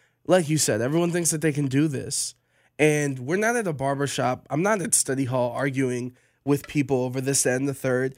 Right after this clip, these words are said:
So, uh, we have to come correct, and we can't be saying false information, 'cause Stoney and Henderson will tweet at us, and he'll inappropriately call me an idiot. And I don't wanna view those things,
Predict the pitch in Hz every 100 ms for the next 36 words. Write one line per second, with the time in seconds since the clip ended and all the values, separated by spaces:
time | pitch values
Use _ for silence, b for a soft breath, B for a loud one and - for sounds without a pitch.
0 | b b _ - 214 175 143 - 139 -
1 | - 208 233 269 - 240 196 160 143 156
2 | 139 - 143 151 202 190 180 175 165 156
3 | 156 147 139 139 160 196 - 160 160 b
4 | b - 143 - - 165 196 180 147 165
5 | 196 170 - 151 147 143 233 254 147 127
6 | 147 151 - b b 120 135 139 127 160
7 | 175 160 165 180 175 185 175 156 185 208
8 | 302 311 - B B B 160 175 220 233
9 | 131 175 202 151 131 247 294 160 139 -
10 | 123 135 190 -